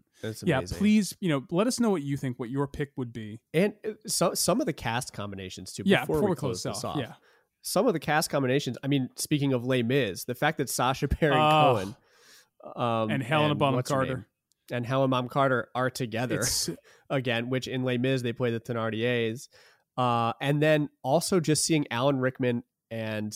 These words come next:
Speaker 1: uh, Timothy
Speaker 2: Oh my
Speaker 1: Spall
Speaker 2: God.
Speaker 1: paired together.
Speaker 2: S-
Speaker 1: In, like, peak Potter period, too. This is, like, Snape and Wormtail
Speaker 2: It's
Speaker 1: together.
Speaker 2: literally half the cast of
Speaker 1: Actually, when, when did Prisoner of Azkaban even
Speaker 2: Because,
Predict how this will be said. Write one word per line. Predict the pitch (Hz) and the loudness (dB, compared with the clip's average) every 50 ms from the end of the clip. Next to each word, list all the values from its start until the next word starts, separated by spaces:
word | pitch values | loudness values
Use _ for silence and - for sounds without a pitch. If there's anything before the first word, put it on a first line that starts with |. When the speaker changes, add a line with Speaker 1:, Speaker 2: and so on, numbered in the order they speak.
| - - - | -12 -14 -12
Speaker 1:
uh, | - 120 107 107 | -8 -8 -8 -8
Timothy | - - 135 123 120 - - | -4 -4 -2 -2 -2 2 4
Speaker 2:
Oh | 170 165 170 170 | 6 8 8 6
my | 151 131 | 4 2
Speaker 1:
Spall | 104 - | 0 0
Speaker 2:
God. | 127 123 120 113 110 113 - _ _ | -2 -2 -4 -6 -8 -10 -14 _ _
Speaker 1:
paired | 120 127 117 113 104 | -6 -6 -6 -6 -6
together. | - 117 110 113 110 101 98 95 - | -8 -6 -4 -4 -4 -4 -6 -10 -10
Speaker 2:
S- | - - - - - - - - - - - | -8 -8 -6 -6 -4 -4 -6 -6 -6 -4 0
Speaker 1:
In, | - 170 185 196 | 2 4 6 6
like, | 190 180 - - | 6 4 2 0
peak | - - 220 220 - _ | 2 2 2 2 2 _
Potter | - - 160 160 165 156 147 | 2 6 8 8 8 6 4
period, | 135 - 135 123 113 113 101 - | 2 0 -2 0 0 -2 -4 -2
too. | - 143 127 110 | 0 0 0 2
This | 101 113 113 - | 0 -2 -4 -4
is, | 120 117 113 120 | -6 -6 -4 -4
like, | 113 110 107 104 101 - _ _ _ | -2 -2 -2 -4 -6 -8 _ _ _
Snape | - - - 139 131 131 135 - | -4 -4 -2 0 2 0 2 2
and | 135 120 113 | 0 0 0
Wormtail | 107 107 110 113 120 123 - 120 107 98 92 92 87 - - - - | -2 -2 -2 -2 -4 -4 -4 -4 -2 -2 -2 -4 -4 -6 -12 -6 -6
Speaker 2:
It's | 180 - - - - - _ - - - - _ _ | -4 -4 -2 -6 -6 -8 _ -20 -20 -20 -20 _ _
Speaker 1:
together. | - - 180 151 123 131 135 135 160 180 | 0 0 0 2 2 2 2 2 2 4
Speaker 2:
literally | 208 214 220 214 202 185 185 160 | 4 6 6 6 4 4 2 0
half | - 170 165 156 139 - | 2 2 0 0 0 -2
the | - 147 | -10 -8
cast | - 156 139 123 123 123 - - - | -6 -4 -4 -4 -4 -6 -8 -12 -10
of | - 151 131 120 117 117 - - _ - - _ _ | -6 -6 -4 -4 -4 -8 -12 -18 _ -20 -20 _ _
Speaker 1:
Actually, | 151 180 - - 208 | -2 -2 0 -2 -2
when, | 160 151 151 160 196 196 - - | 0 2 2 2 2 0 -6 -4
when | 143 139 151 190 | -2 -2 -2 -2
did | 233 233 208 | -4 -6 -6
Prisoner | - - 196 185 - 202 175 | -6 -6 -6 -4 -4 -4 -4
of | 160 | -4
Azkaban | 120 127 131 135 - - 131 131 123 120 117 | -4 -6 -6 -6 -8 -6 -6 -4 -4 -4 -6
even | 113 110 _ _ _ _ _ _ | -8 -10 _ _ _ _ _ _
Speaker 2:
Because, | - - 196 180 139 135 - | -2 2 2 2 2 0 -6